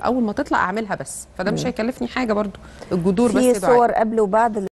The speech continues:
Speaker 1: قبل
Speaker 2: قبل ما
Speaker 1: وبعد.
Speaker 2: يتعمل
Speaker 1: بصي،
Speaker 2: وبعد ما
Speaker 1: كل
Speaker 2: يتعمل.
Speaker 1: الانواع الشعر هتشوفوها، هتشوفيها هنا في الصور
Speaker 2: اه،
Speaker 1: دلوقتي.
Speaker 2: يعني ده اللي ناعم شويه،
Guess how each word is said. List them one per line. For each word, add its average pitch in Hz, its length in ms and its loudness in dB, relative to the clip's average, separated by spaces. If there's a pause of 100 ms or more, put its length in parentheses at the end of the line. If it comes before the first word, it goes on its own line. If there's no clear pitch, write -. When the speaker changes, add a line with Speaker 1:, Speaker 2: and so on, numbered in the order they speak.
Speaker 1:
قبل 175 140 2
Speaker 2:
قبل 220 120 0
ما 180 100 0
Speaker 1:
وبعد. 208 100 0
Speaker 2:
يتعمل 240 640 -2
Speaker 1:
بصي، 208 160 2
Speaker 2:
وبعد 214 240 0
ما - 20 -2
Speaker 1:
كل 269 120 2
Speaker 2:
يتعمل. 311 180 2
Speaker 1:
الانواع 202 460 -2
الشعر 269 360 -4
هتشوفوها، 226 580 -2
هتشوفيها 214 440 -2
هنا 214 180 0
في - 60 -10
الصور 165 280 0
Speaker 2:
اه، - 100 6
Speaker 1:
دلوقتي. 160 180 2
Speaker 2:
يعني 180 260 2
ده 233 120 2
اللي 262 220 2
ناعم 254 300 2
شويه، 214 320 2